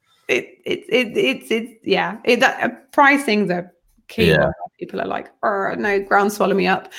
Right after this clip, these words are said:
Speaker 1: Um, I've normally talked to people about, like, what's the most common, like, question and what, what's the most painful question they tend to get
Speaker 2: Mm.
Speaker 1: asked. And a lot of people don't actually practice that. So they'll go from call to call thinking, "Please don't say that. Please don't think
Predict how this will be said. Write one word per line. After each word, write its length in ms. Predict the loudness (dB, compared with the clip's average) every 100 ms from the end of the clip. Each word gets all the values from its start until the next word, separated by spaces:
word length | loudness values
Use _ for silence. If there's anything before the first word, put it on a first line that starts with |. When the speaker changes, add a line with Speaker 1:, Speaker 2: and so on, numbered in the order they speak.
| -16 -6 2
Speaker 1:
Um, 340 | 4 4 0 -16 _ _
I've 140 | 0 4
normally 480 | 6 8 8 6 2
talked 300 | 2 0 0
to 60 | -4
people 340 | -4 -2 -4
about, 320 | 2 2 2
like, 160 | 0 -2
what's 240 | -4 -6
the 60 | -6
most 240 | -6 -8
common, 360 | -8 -8 -8 -12 _ _
like, 360 | -4 -4 -6 _ _ _ _ _ -2
question 480 | -2 -2 0 2
and 180 | 4 2
what, 160 | -2 -2
what's 220 | -6 -4
the 80 | -2
most 200 | -2 0
painful 360 | -2 -2 -4
question 420 | -2 -4 -4 -4 -2
they 80 |
tend 240 | -2 -2 0
to 60 |
get 120 | 0 0
Speaker 2:
Mm. 40 |
Speaker 1:
asked. 240 | -4 -6 -10
And 140 | -10 -10 -20 _ -4 2
a 60 |
lot 300 | 4 4 0
of 140 | -6 -2
people 380 | -2 -2 -6 -4
don't 340 | -2 0 0 -6 -4
actually 340 | -4 -4 -8 -8
practice 540 | -2 -4 -4 -14 -6
that. 220 | -6 -6 _
So 160 | -2 2
they'll 160 | 2
go 180 | 2 0
from 200 | 0 -4
call 200 | -4 -8
to 140 | -8 -8
call 300 | -4 -4 -4
thinking, 380 | -6 -4 -6
"Please 280 | -2 -2 0
don't 200 | -2 -4
say 200 | -8 -6
that. 240 | -4 -6 -4
Please 180 | -6
don't 200 | -2 -2 -2
think 180 | -8